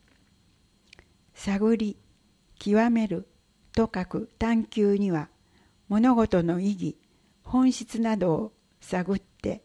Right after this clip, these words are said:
見極めようとすることという意味があります。謙虚で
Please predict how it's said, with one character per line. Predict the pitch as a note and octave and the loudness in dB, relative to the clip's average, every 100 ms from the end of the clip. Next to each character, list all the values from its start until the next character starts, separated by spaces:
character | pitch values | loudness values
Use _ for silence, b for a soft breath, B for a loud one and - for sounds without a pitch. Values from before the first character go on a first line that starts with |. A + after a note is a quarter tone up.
| _ | _
見 | G3+ | -6
極 | G3 A#3+ B3 | -2 2 4
め | A#3+ A#3 | 4 2
よ | A#3 G#3+ | 2 2
う | F#3 | 0
と | E3+ | -4
す | - | -4
る | E3 | -8
こ | - - | -8 -8
と | E3+ F3+ _ _ _ _ - | -8 -10 _ _ _ _ -2
と | A#3 | 0
い | G3+ | 2
う | F#3+ - | 2 2
意 | G#3+ | 0
味 | G3+ | 0
が | E3 D#3 | 0 -4
あ | |
り | D3+ D#3+ | -4 -6
ま | D3 | -8
す。 | - - _ _ _ _ _ _ _ _ _ _ _ _ _ _ - | -12 -18 _ _ _ _ _ _ _ _ _ _ _ _ _ _ -2
謙 | A#3 G#3+ | 0 0
虚 | F#3 E3+ | -2 -4
で | D#3+ D#3+ | -2 -4